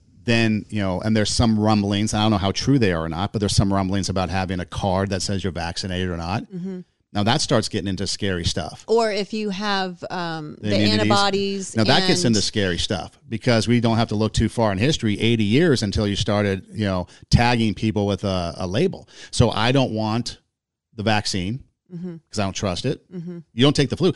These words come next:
Speaker 1: So if someone, if, if they, if you do not take the flu and they give you a, a, a scarlet F
Speaker 2: Mm-hmm.
Speaker 1: on your, uh,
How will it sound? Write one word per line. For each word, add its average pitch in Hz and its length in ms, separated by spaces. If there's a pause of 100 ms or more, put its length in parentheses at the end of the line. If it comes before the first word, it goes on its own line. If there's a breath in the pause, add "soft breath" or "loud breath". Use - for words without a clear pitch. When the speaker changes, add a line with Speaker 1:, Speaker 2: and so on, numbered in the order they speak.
(160 loud breath)
Speaker 1:
So 143 220
if 131 120
someone, 170 460
if, 120 240
if 120 140
they, - 180
if 117 100
you 143 120
do 170 40
not 151 160
take 143 180
the 110 80
flu 135 200
and 110 100
they 117 120
give 117 180
you 113 220
a, 95 180 (260 loud breath)
a, 98 240
a 92 180
scarlet 113 520
F 113 400 (180)
Speaker 2:
Mm-hmm. 180 160
Speaker 1:
on 104 200
your, 92 420
uh, 82 300